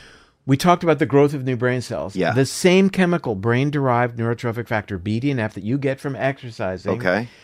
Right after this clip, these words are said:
Speaker 1: stimulates what we call neuroplasticity. That allows you to connect to that part of your brain. So these things then stick. And the more they stick, the better you get at it. It's like learning to hit a tennis ball.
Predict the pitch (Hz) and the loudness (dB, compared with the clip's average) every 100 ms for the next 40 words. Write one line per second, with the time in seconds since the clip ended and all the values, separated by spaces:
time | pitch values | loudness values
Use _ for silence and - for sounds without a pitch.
0 | _ - - 151 151 147 131 143 123 - | _ -8 2 4 6 4 2 0 0 -2
1 | 131 127 120 123 127 127 135 135 131 139 | -2 -2 0 2 4 2 0 -4 -6 -4
2 | 185 185 151 101 - _ _ _ _ - | -6 -4 -6 -6 -10 _ _ _ _ 2
3 | 127 127 123 131 139 131 135 135 - 151 | 6 6 6 6 6 4 4 2 0 0
4 | 139 135 185 190 - _ _ _ _ 139 | 2 4 2 -2 -12 _ _ _ _ -2
5 | 127 143 - 147 147 143 139 135 180 170 | 2 2 2 0 0 0 -2 -2 -4 -4
6 | 120 135 151 - 147 139 117 120 120 113 | -2 0 -2 -2 -4 -4 -4 -4 -4 -6
7 | - 220 147 - - - - 123 127 131 | -2 0 0 -4 -20 -20 -2 4 6 6
8 | 127 113 110 107 - 170 190 - - 139 | 6 6 4 0 0 0 -2 -6 2 2
9 | 101 143 127 156 156 170 185 226 208 104 | 4 4 4 4 0 -2 -2 -2 -2 -4
10 | 98 113 135 120 127 135 135 135 139 131 | -4 -6 -4 -4 -2 -2 -4 -4 -6 -6
11 | 147 131 104 98 | -8 -10 -10 -10